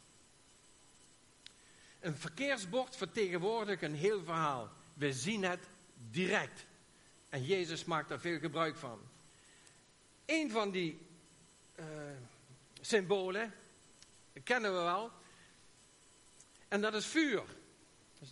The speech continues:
hè, ik heb, als we naar Jeremia gaan, voor degenen die het willen opschrijven en na willen lezen en, en, en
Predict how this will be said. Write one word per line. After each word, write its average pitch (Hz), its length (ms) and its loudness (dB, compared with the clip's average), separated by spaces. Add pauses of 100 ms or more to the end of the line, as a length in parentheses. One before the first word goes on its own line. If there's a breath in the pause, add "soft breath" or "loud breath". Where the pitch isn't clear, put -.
hè, 180 260 0
ik 165 220 -6
heb, 185 200 0 (540 loud breath)
als - 160 -8
we 175 100 -4
naar 156 140 0
Jeremia 180 580 2
gaan, 214 440 0 (100)
voor 147 120 -10
degenen 151 380 -2
die 151 100 -2
het 139 100 -6
willen 147 200 0
opschrijven 170 580 -2
en 147 160 -2
na 196 260 2
willen 180 260 2
lezen 170 440 0
en, 131 280 -4
en, 127 260 -12
en 127 220 -12